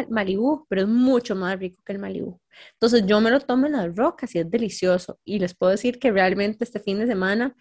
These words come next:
me fui a la playa y tenía en un, en un Yeti, un, o sea, como cinco cubos de hielo, y iba poniendo como shotcitos de eso, delicioso. Y en la otra mano tenía como combinación entre agua con gas y kombucha.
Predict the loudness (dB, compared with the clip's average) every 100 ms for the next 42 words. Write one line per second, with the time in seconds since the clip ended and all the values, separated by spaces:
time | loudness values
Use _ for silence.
0 | _ _ -6 -2 2 4 4 4 4 4
1 | 4 -2 -6 _ -6 -2 -2 -4 -8 -12
2 | _ _ -6 0 2 2 2 2 2 2
3 | -2 -6 -12 -8 -4 -2 -2 2 4 2
4 | -2 -6 -8 _ _ _ -10 -8 0 0
5 | 2 -2 -6 -4 -2 -2 -4 -4 0 2
6 | 2 2 2 0 -4 _ _ _ _ -4
7 | -2 -2 -2 -2 -4 -2 -2 -2 -6 -6
8 | -6 -2 -2 0 0 0 -2 -8 -6 -4
9 | -4 -4 2 4 4 2 -6 -10 _ -20
10 | _ 0 4 6 4 2 2 4 4 0
11 | -4 _ -4 -2 -2 -4 -6 -6 -4 -4
12 | -2 -2 -2 -2 -2 0 2 2 2 -2
13 | -4 2 2 2 0 -4 -6 -6 -6 -8
14 | -12